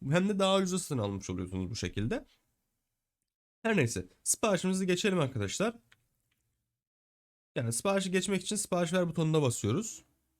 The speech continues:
Evet arkadaşlar, siparişi verdik. Siparişleri verdikten sonra bekliyoruz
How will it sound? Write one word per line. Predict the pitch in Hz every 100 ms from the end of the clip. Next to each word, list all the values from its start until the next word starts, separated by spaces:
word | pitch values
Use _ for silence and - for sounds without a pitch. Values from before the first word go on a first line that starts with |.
| _ _ _ _ _ _ _ _ _ -
Evet | 214 175
arkadaşlar, | 147 135 120 120 107
siparişi | - - - 190 156 185
verdik. | 185 165 180 208
Siparişleri | - 160 160 165 160
verdikten | 160 160 - 170
sonra | 160 131 139 208 - _ 185
bekliyoruz | 185 185 139 147 -